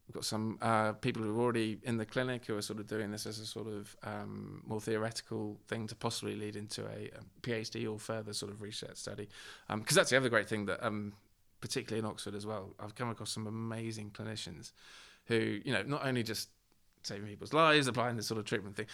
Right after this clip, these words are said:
but then they're like, "Oh, I fancy doing a, uh, D phil now. I'll just do a P H D in my spare time." And they, they will, and they'll sort of do all this stuff. But because they've got that clinical background, um, it's much more, not easier, but just, just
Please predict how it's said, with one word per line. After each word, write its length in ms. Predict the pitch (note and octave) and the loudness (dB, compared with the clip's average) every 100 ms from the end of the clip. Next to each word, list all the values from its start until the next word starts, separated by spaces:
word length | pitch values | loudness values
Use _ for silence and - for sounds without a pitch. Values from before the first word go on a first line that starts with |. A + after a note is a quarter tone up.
| - | -8
but 80 | - | 2
then 140 | C3 C3 | 4 6
they're 80 | |
like, 180 | B2 B2 - - - | 6 4 0 -4 2
"Oh, 60 | |
I 80 | B3 | 4
fancy 280 | G#3 E3+ D3 | 4 2 4
doing 360 | C3 B2+ B2 | 6 6 6
a, 320 | B2 B2 A#2+ A#2 | 6 6 6 4
uh, 120 | A2+ | 4
D 160 | C#3 | 4
phil 200 | D#3 - | 2 2
now. 280 | F#2 G#2 A#2+ - | 0 0 -2 -2
I'll 100 | C#3+ | 0
just 160 | C#3 - | 0 0
do 60 | |
a 40 | F2+ | 0
P 100 | G#2+ | 0
H 220 | G2+ - | 0 2
D 320 | A2 A2 G#2+ A#2 | 4 4 0 -4
in 80 | G#2+ | -4
my 60 | |
spare 220 | G#2 A#2 G#2 | 0 0 2
time." 180 | F#2 | 4
And 100 | C3+ | 6
they, 100 | C3+ A#2 G#2+ | 4 2 -2
they 40 | |
will, 160 | G#2 A#2 | -2 -6
and 120 | G#2 | -8
they'll 120 | - | -10
sort 200 | A2+ A2+ | -10 -8
of 60 | A2 - - G2+ | -10 -14 -20 -10
do 120 | - A2 | -6 -6
all 60 | |
this 100 | G2+ | -4
stuff. 200 | - G#2+ | -4 0
But 160 | D3+ D3 | 2 4
because 360 | C#3+ - F3+ | 4 6 4
they've 360 | - D3 C#3+ - - _ _ _ | 6 4 2 -2 -14 _ _ _
got 160 | C3 A#2 | 0 2
that 180 | G2+ - | 0 -2
clinical 280 | G#2+ G#2+ | -4 -4
background, 680 | A2+ C3+ B2+ A2+ G2 A1 - - - - - - - | 0 0 0 -2 -4 -6 -12 -18 -20 -20 -20 -18 2
um, 600 | A2+ A#2 A2+ A2+ A2 F#2+ - - | 6 6 4 2 -2 -4 -6 -2
it's 640 | A#2 - - - - - - _ | -2 -2 -2 -2 -2 -6 -12 _
much 320 | B2 B2+ - | 0 2 0
more, 440 | C3 B2 A#2 A2+ G#2 - - - - | 0 2 4 2 0 -10 -14 -12 0
not 160 | G3+ - | 2 4
easier, 340 | F#3+ E3 A2+ | 2 4 4
but 160 | A2 A2+ | 2 0
just, 180 | C#3+ - | -4 -2
just 240 | D3 - | 0 0